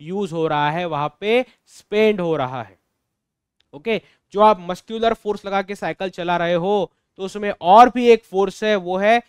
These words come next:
एयर का ड्रैग। जो एयर, एयर का फ्लो चल रहा है, जो एयर के फ्लो का जो रेजिस्टेंस है, इसको भी ओवरकम करने के लिए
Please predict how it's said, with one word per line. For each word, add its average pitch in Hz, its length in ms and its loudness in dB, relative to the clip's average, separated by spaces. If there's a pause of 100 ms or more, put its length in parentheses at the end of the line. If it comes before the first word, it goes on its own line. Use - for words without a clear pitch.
(180)
एयर 202 320 4
का 202 220 2
ड्रैग। 160 480 -2
जो 180 280 -16
एयर, 202 440 4 (520)
एयर 180 220 2
का 202 160 -4
फ्लो 202 240 -4
चल 185 220 -4
रहा 185 160 0
है, 180 80 2
जो 180 160 -8
एयर 185 240 0 (140)
के 208 80 -10
फ्लो 170 240 -10
का 196 140 -6
जो 190 140 -8
रेजिस्टेंस 190 640 -8
है, 156 140 -4 (280)
इसको 196 360 -4
भी 233 160 -2
ओवरकम 190 520 -2
करने 180 320 -10
के 190 120 -12
लिए 220 380 2